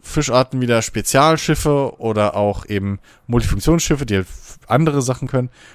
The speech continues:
die man halt sowohl als auch ausrüsten kann. Ähm, das gab's, glaub ich, vorher auch schon. Also Schiffe, die mehrere Arten von, von Fischen, äh,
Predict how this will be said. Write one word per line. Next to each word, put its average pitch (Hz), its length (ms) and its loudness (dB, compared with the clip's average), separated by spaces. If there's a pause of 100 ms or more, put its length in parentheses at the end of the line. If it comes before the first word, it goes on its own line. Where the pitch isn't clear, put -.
(140)
die 117 60 -2
man 113 120 2
halt 113 120 0
sowohl 98 220 -2
als 90 120 -4
auch 131 240 4
ausrüsten 120 560 -4
kann. 107 260 -10 (460)
Ähm, 117 160 -2
das 104 120 -6
gab's, - 220 0
glaub 101 140 -2
ich, - 120 -6
vorher - 440 -2
auch 127 160 0
schon. 123 320 -2
Also 104 160 -4
Schiffe, - 260 -2
die 104 100 -4
mehrere 110 720 0
Arten 113 300 -2
von, 107 320 -2
von 104 320 -6 (520)
Fischen, 117 600 -2
äh, 104 180 -2